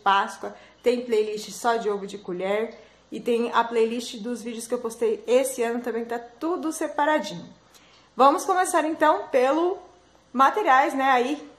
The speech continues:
indispensáveis pra esse processo. Primeiro de tudo, vamos, não tem uma ordem, na verdade, eu vou falar numa sequência que eu tenho na minha lista aqui, mas o grau de importância é o mesmo pra todos eles, tá?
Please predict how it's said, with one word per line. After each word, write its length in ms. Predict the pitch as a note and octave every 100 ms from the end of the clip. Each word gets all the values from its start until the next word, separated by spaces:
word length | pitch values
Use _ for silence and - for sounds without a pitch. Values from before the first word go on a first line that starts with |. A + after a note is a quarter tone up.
| -
indispensáveis 1160 | - C4 D#4+ C4 C4 - C4 A#3+ - A#3 A#3+ A#3
pra 380 | - B3 B3 C4+
esse 160 | C4 -
processo. 580 | G#3+ G#3 A#3 G3+ G#3 - -
Primeiro 360 | D4 C4+ C#4
de 120 | A#3 A#3
tudo, 320 | B3 A#3 G#3+
vamos, 460 | B3 A#3 A3+ - - _ _ _ -
não 200 | A#4 B4
tem 200 | A#4+ A#4+
uma 240 | B4 G#4+
ordem, 320 | C4+ C4+ D4+
na 100 | D#4
verdade, 400 | E4+ - - -
eu 60 | F#3
vou 100 | G3+
falar 380 | D4 C#4+ C4 C4+
numa 200 | D#4 D#4
sequência 480 | D4 C#4+ B3+ C#4+
que 120 | D4+ C#4
eu 60 |
tenho 180 | C#4+ C#4
na 100 | C#4
minha 180 | C#4 C4
lista 300 | B3+ B3+ B3+
aqui, 340 | B3+ B3 C4+ - - _
mas 420 | A#3 A#3+ B3+ B3+
o 80 | A3+
grau 240 | B3 B3 B3
de 120 | C4+
importância 720 | C4+ D4 C#4+ - B3 B3+ B3+
é 80 | A#3+
o 100 | A#3
mesmo 340 | A3 A#3 A#3
pra 200 | A3+ A3+
todos 480 | A3 A3 A3 A#3 F#3
eles, 320 | F3 D#3+ -
tá? 380 | - G#3+ - -